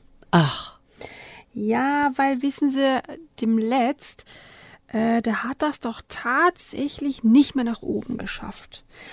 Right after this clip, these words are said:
Speaker 2: Er hat dann Frau Zünders Blumenkübel entweiht.
Speaker 1: Mm.
Speaker 2: Ich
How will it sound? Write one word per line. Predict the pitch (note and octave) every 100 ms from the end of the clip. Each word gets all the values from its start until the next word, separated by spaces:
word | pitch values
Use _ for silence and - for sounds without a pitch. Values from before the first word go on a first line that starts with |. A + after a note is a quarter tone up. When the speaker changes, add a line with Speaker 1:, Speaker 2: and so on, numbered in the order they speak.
| -
Speaker 2:
Er | - A3
hat | A#3 C4
dann | A#3+ A3+
Frau | -
Zünders | A#3 - A#3+ A#3+ A#3 - -
Blumenkübel | G#3 A#3 A#3+ A#3 - - G#3 G#3+
entweiht. | - G3 F#3 F#3+ G3+ - - - - -
Speaker 1:
Mm. | F#4+ G#4 G4+ E4 G#3+ E3+ -
Speaker 2:
Ich | A#3 - - -